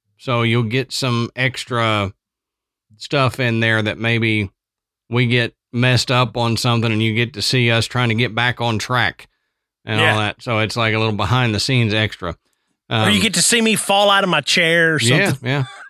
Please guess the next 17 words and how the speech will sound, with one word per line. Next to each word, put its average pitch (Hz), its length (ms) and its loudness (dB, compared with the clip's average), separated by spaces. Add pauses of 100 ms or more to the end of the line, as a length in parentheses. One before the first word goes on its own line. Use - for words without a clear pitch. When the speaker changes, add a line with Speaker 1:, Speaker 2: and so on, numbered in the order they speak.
(280)
Speaker 1:
There 120 160 2
was 160 180 2
one 143 280 2
time 143 320 0
Matt 123 260 -2
was 127 340 -6 (140)
fighting, 131 640 0
uh, 113 460 -2 (460)
a 117 120 -4
wasp 127 500 0
Speaker 2:
A 170 40 2
Speaker 1:
or 180 60 2
Speaker 2:
wasp. 175 100 2 (320)
Speaker 1:
something 156 140 0
in 151 160 -2
there. 151 260 0
Speaker 2:
Yeah. 262 320 2